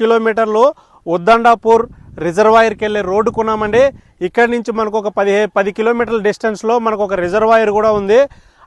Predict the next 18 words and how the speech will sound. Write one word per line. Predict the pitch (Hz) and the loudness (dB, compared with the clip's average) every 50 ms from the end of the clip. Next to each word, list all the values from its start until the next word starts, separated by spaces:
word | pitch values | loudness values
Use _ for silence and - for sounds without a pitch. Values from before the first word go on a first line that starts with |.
| - 170 | -4 -4
అయితే | 180 - 240 240 233 | -2 4 4 4 4
ఇక్కడ | - 233 226 220 214 202 | 4 0 2 2 0 2
ఎందుకు | 220 233 240 233 | 0 2 2 2
చెప్తున్నానంటే | 226 202 - 233 226 220 220 214 214 202 240 226 208 | 0 0 -4 -4 -2 -2 -2 -4 -2 0 0 0 0
ఇది | 220 233 214 - | -2 -6 0 0
చాలా | 214 214 214 208 190 190 | 2 4 4 4 4 2
ఓల్డ్ | 208 220 240 226 233 226 226 | 2 2 2 2 2 2 2
లేఅవుట్. | 220 220 208 202 180 220 262 294 - - _ _ _ _ _ _ _ 160 196 | 2 2 0 0 2 2 2 2 0 -6 _ _ _ _ _ _ _ -2 -2
దీంట్లో | 220 220 214 233 247 233 226 | -2 0 2 2 2 2 2
మనకు | 226 208 208 220 | -2 0 -2 0
ఒక | 202 214 190 185 214 | 2 2 2 2 4
ఐదు | 220 233 233 | 4 4 2
వందల | 233 226 226 226 220 190 214 | 2 2 0 -2 2 2 0
గజాల | 214 202 233 240 240 226 - 226 | 2 4 4 2 2 2 2 2
ప్లాటు | 220 214 208 180 226 247 285 285 - _ _ _ _ _ _ - 180 | 2 2 4 2 2 2 2 0 -2 _ _ _ _ _ _ -2 0
ఇరవై | 185 202 233 254 233 202 | 2 2 2 2 2 0
ఫీట్ల | 233 220 233 233 226 208 | -4 -2 0 0 2 2
రోడ్డుకి | 208 220 202 220 190 - 220 | 2 2 2 0 -4 -4 -4